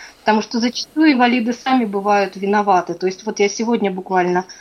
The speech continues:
э, читала статью о том, а, что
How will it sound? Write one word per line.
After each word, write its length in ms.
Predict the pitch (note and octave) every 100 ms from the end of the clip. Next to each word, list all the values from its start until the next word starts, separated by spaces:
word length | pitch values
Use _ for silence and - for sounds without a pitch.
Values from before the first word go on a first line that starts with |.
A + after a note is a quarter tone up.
| - -
э, 200 | D3+ D#3+ F3
читала 440 | - A3 G#3+ G3+
статью 540 | G3 G#3 G3+ G#3+ G3+ G3+
о 100 | G3+
том, 360 | C#4+ E4 F4 _ F4 F#4 - - - F#3 E3+ _ _ -
а, 320 | G3+ G3+ F#3+
что 400 | G3 - B3 A#3+